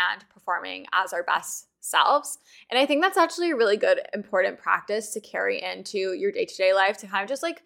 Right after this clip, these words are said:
clear if you're hanging out with friends or maybe you're at work or whatever it may be, just, like, just the act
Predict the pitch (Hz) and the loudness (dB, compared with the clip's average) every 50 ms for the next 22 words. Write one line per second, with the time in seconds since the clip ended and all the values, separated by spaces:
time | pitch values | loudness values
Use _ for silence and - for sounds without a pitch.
0 | _ _ _ _ _ _ - - 220 196 175 180 185 190 196 - - - 202 - | _ _ _ _ _ _ -8 -6 -2 0 2 4 6 6 4 4 2 -2 -4 0
1 | 190 202 196 185 185 190 208 208 208 - - 190 - - - 277 269 269 262 262 | -2 -2 0 0 -4 -4 -4 -6 -6 -4 -4 -6 -8 2 6 8 10 10 10 8
2 | 262 262 254 - - _ _ _ _ _ _ _ - 185 175 175 170 175 180 180 | 4 0 -6 -10 -14 _ _ _ _ _ _ _ 2 4 4 4 4 2 -2 -4
3 | - 190 196 247 247 247 190 - 247 247 247 247 240 240 - - _ _ - - | -4 2 8 10 10 10 10 10 8 8 8 8 6 4 -2 -14 _ _ -2 -2
4 | 185 180 180 185 175 196 208 220 220 226 214 247 254 262 285 262 262 240 - - | 2 4 4 4 4 2 0 2 0 0 2 2 2 2 2 2 0 -2 0 2
5 | 254 285 302 285 - - 226 196 190 - - - - 302 311 - - 180 170 175 | 2 2 2 0 -2 2 4 4 4 4 0 4 8 8 8 12 12 12 12 10
6 | - - - | 8 4 -4